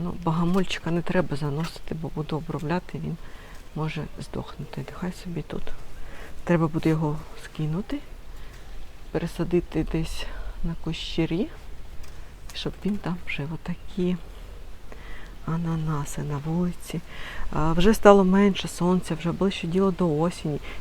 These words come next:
І бачите, загар в них пропав, вони стають зеленішими. То я вам показувала влітку, вони були такі всі загорілі, засмажені такі. І цей також,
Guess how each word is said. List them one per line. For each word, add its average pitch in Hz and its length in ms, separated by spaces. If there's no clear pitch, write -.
І 160 60
бачите, 165 440
загар 180 420
в 214 40
них 180 220
пропав, 135 460
вони 208 220
стають 180 340
зеленішими. 170 840
То 196 80
я 202 100
вам 190 80
показувала 185 580
влітку, 175 380
вони 160 180
були 170 220
такі - 260
всі - 200
загорілі, 175 760
засмажені 160 760
такі. - 320
І - 20
цей 175 220
також, 214 520